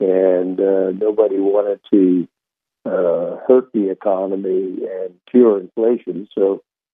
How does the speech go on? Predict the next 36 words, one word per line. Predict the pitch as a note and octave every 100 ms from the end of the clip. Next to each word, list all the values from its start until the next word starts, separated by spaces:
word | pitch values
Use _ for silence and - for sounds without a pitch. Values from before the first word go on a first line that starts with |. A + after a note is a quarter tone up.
| _
it | D#3+ D#3
got | A#2 A2
to | A2+ G2+
a |
point | G2 G2+ G2+ G2+ G2+
where | G2+ G2+ G2+
it | G#2 G#2+ G2
had | A2 A2+ G#2+
to |
be | G2 F#2+
done, | F2+ F2+ E2+ F#2+ - _ _ _ _
and | F#2 F#2
that | F#2+ G2
was | F#2+
done | F2+ G2 G2 F#2+
by | F2+
Volcker, | F2 G#2 A#2 A2+ G2 F2+ G2
in, | - F2+ F#2+ F#2+ _ _ _ _ _ _ -
uh, | F#2+ F#2 F2+ F2+ F#2 F2+ _ _ _ _ -
who | G2+
was | F#2+
the | F#2+
head | A2 G#2+
of | F#2+
the | F2 -
Federal | A2 F#2 F2+
Reserve | E2+ E2 A#2+ A#2+ G2 G2+ -
in, | F#2 F#2+ F#2+ F#2+
uh, | F#2 F2+ F2+ _ _ _ _ _ -
uh, | E2+
nineteen | E2+ G2 F#2+ - G2
eighty-one. | F#2 F2+ E2+ F#2+ A2+ A#2+ E2+ _ _ _ -
And, | C3+ D3 B2
uh, | B2+ A#2+ A#2+ - _ _ _ _ -
the | G#2+
cure | - C#3+ B2+